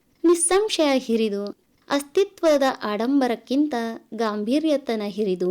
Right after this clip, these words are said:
ಆದ್ದರಿಂದ ಹಿರಿತನದ ಗುಣಗಳನ್ನು ಬೆಳೆಸಿಕೊಳ್ಳಿ ಎಂದು ಸಂದೇಶ ನೀಡಿದ್ದಾರೆ. ತಮ್ಮ ನೂರ ನಲವತ್ತೊಂಬತ್ತನೇ ವಚನದಲ್ಲಿ ಈ ಜಗವು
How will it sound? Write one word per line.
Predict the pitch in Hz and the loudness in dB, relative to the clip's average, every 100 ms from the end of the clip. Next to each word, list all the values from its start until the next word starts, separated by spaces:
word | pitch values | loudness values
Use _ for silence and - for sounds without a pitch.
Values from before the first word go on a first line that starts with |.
| 202 - | -4 -10
ಆದ್ದರಿಂದ | 220 185 202 226 302 247 233 - _ _ | -10 -6 -2 0 2 2 -2 -6 _ _
ಹಿರಿತನದ | - 415 440 415 330 262 | 2 4 6 6 4 4
ಗುಣಗಳನ್ನು | 226 226 240 226 220 302 277 226 | 2 -2 -2 -2 2 4 4 0
ಬೆಳೆಸಿಕೊಳ್ಳಿ | 208 208 247 269 - 220 202 202 202 | -4 -2 -4 -4 -4 0 0 -2 -4
ಎಂದು | 220 269 196 | -4 -4 -4
ಸಂದೇಶ | 202 196 214 285 320 | -6 -4 -2 -2 -2
ನೀಡಿದ್ದಾರೆ. | 220 185 170 196 185 185 - _ _ _ - | -2 -4 -6 -10 -12 -16 -20 _ _ _ -2
ತಮ್ಮ | 320 311 320 | 2 4 6
ನೂರ | 294 285 | 4 4
ನಲವತ್ತೊಂಬತ್ತನೇ | 285 269 262 269 285 294 403 392 330 | 2 2 0 0 2 2 2 2 2
ವಚನದಲ್ಲಿ | 269 226 214 220 302 240 240 247 _ _ - | 2 -2 -2 0 2 2 -2 -4 _ _ 2
ಈ | 349 392 339 | 4 6 4
ಜಗವು | 233 247 285 320 | 2 2 4 2